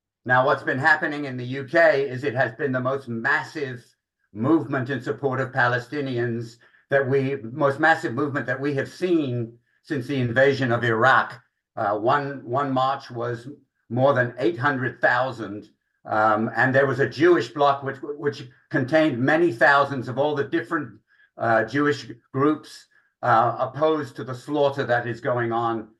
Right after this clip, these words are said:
in Gaza. And last, but, uh,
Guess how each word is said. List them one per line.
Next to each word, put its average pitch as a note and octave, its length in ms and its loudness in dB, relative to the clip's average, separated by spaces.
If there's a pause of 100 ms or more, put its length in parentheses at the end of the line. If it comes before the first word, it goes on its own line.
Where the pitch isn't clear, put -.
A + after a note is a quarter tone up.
(180)
in A2 180 -8
Gaza. A2 600 2 (680)
And B2+ 360 2
last, D3 460 2
but, B2 220 -2
uh, - 440 -16